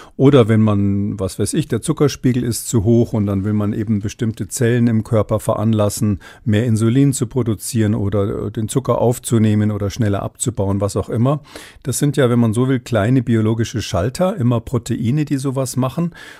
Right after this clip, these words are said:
Und, ähm, im Prinzip greifen Medikamente an der einen oder anderen Stelle in der Regel an solchen Proteinen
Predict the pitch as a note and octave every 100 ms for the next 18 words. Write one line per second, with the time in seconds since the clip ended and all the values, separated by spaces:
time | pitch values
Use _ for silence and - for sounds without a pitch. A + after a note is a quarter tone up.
0 | - - A#2+ B2 A2+ B2 A#2 C3 A2+ A#2+
1 | A2 - C#3 - G#2+ A#2 C3+ A#2+ A2 -
2 | G2+ G#2+ B2 A#2+ G#2+ F#2+ G#2+ B2+ A#2+ A2
3 | G2 A2+ G#2+ G#2 G#2+ G#2 A#2 G#2 G2 A2+
4 | A2+ G#2 G2+ G#2 G#2+ A2+ A2 G2+ C#3 G#2
5 | G#2+ G2+ A2